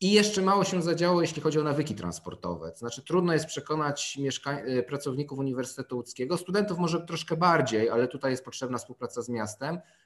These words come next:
Natomiast pracownicy mimo wszystko w swojej masie jeszcze przede wszystkim jeżdżą samochodami. No, z wyjątkiem tych, którzy się przesiedli na rowery, ale to jeszcze nie jest ten udział, pewnie którego byśmy sobie życzyli. Zdecydowana większość pracowników korzysta jednak z samochodów osobowych,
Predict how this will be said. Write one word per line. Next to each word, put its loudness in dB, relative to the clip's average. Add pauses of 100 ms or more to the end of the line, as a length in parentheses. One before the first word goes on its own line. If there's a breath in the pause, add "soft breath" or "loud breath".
Natomiast -2
pracownicy -2
mimo 2
wszystko -8
w -8
swojej -2
masie 0
jeszcze -2
przede -8
wszystkim -8
jeżdżą 0
samochodami. -2 (540 soft breath)
No, 0
z 0
wyjątkiem 4
tych, 4
którzy 0
się 0
przesiedli -4
na 4
rowery, 6
ale 4
to 0
jeszcze 0
nie 0
jest -6
ten 0 (100)
udział, 4
pewnie -2
którego 0
byśmy -8
sobie 0 (260 soft breath)
życzyli. -6 (420 soft breath)
Zdecydowana 0
większość -4
pracowników -4
korzysta -2
jednak -2
z -10
samochodów -2
osobowych, -4